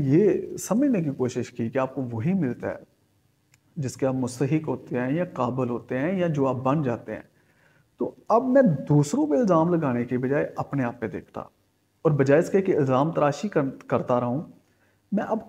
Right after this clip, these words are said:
खुद पे काम करने लग जाता। वो फोकस या वो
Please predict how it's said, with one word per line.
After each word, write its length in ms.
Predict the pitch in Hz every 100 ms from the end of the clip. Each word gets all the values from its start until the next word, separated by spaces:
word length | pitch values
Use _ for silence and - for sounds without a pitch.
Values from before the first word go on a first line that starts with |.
| -
खुद 220 | 262 269
पे 140 | 262
काम 300 | 214 175 180 160
करने 220 | 131 117
लग 200 | 110 110
जाता। 360 | 82 - - -
वो 200 | 135 185
फोकस 720 | 190 - 147 147 185 185 - - _ 147
या 100 | 123
वो 200 | 139 175